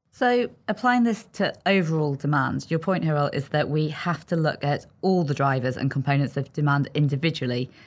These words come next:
to see how the next thirty years are going to evolve, and in particular that the choices we make today, both as consumers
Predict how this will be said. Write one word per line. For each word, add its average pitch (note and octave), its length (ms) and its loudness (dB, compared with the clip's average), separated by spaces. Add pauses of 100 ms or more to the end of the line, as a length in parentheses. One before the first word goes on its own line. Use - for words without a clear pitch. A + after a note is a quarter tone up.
(260)
to D#3+ 100 0
see D#3 280 0
how D#3 340 0
the D3+ 100 2
next D3 240 0
thirty D3 320 -2
years C#3+ 320 0
are C3+ 60 -6
going C#3 180 0
to C#3 100 0
evolve, B2+ 480 -2 (480)
and D3+ 140 2
in D3+ 120 2
particular D3 400 0
that C#3 120 0
the C#3+ 80 -2
choices D#3 560 -2
we D3 100 2
make D3+ 380 2
today, A2+ 460 -6 (400)
both D3 440 0
as C#3 180 0
consumers F3+ 720 2